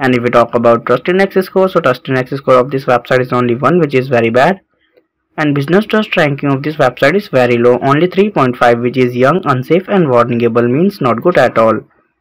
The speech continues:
And also the content quality looks totally plagiarized of this website. So in the conclusion of Shrooni dot com reviews, this website appears to be a scam website because this website is very new and there are no reviews available. Also, this website is not active over any social media platform, and trust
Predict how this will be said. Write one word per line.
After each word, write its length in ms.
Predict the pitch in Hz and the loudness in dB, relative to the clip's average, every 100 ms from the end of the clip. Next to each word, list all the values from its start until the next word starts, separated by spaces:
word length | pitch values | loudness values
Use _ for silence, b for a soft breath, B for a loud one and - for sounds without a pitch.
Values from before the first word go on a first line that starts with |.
| _ _ - | _ _ -8
And 120 | 151 | 0
also 240 | 170 175 196 | 2 2 2
the 100 | 214 | 2
content 460 | 180 139 131 143 | 2 2 2 -2
quality 340 | 143 127 123 131 | 2 0 2 0
looks 220 | 135 - | 0 -4
totally 340 | 139 127 127 | -4 -4 -4
plagiarized 560 | 123 117 117 127 175 202 | -4 -4 -4 0 0 0
of 140 | 202 | 0
this 160 | 214 208 | -2 2
website. 500 | 202 196 160 127 131 | 2 2 2 2 0
So 80 | 139 | -4
in 120 | 131 | -4
the 60 | 131 | -2
conclusion 600 | 131 127 127 127 131 135 | -2 -2 -2 -2 0 0
of 200 | 135 - _ _ _ _ | -2 -6 _ _ _ _
Shrooni 420 | - - 135 131 127 | -16 0 2 2 2
dot 200 | 117 - | 2 2
com 220 | 127 160 | 0 0
reviews, 420 | 214 202 208 214 190 | 0 0 0 0 0
this 180 | 165 | -2
website 380 | 131 120 - 127 | 0 -2 0 0
appears 300 | 123 127 127 | 0 0 -2
to 120 | - | -2
be 120 | 131 127 | -2 -2
a 40 | |
scam 380 | 123 - 120 123 | -4 -4 -4 -4
website 580 | 165 - 196 180 175 - _ _ _ _ 143 | -6 0 4 4 2 -4 _ _ _ _ -8
because 280 | 123 135 | 0 0
this 180 | 135 139 | 0 -4
website 380 | 135 123 - 123 | -2 -4 -4 -4
is 120 | 123 | -2
very 300 | 131 117 131 | -2 -2 0
new 380 | 190 190 185 196 _ _ _ - | 2 4 2 -2 _ _ _ -6
and 220 | 117 113 | -2 0
there 180 | 113 113 | 0 0
are 100 | 117 | -2
no 140 | 135 | 0
reviews 420 | 175 202 208 208 | 2 2 2 0
available. 580 | 196 175 165 165 151 165 _ _ _ | 2 2 2 2 0 0 _ _ _
Also, 300 | 117 117 123 | -4 -2 -2
this 180 | 123 123 | -6 -2
website 380 | 127 117 - 120 | -2 -2 -2 -4
is 140 | 120 | -2
not 120 | 127 120 | -2 -2
active 340 | 117 - 123 | -2 -4 -4
over 220 | 117 120 | -2 -2
any 160 | 120 156 | -2 -2
social 300 | - 185 196 | -4 -2 0
media 220 | 185 185 | 0 0
platform, 480 | 185 135 123 165 202 | 0 -2 -2 -2 -2
and 100 | 214 | 0
trust 240 | 185 175 | 0 0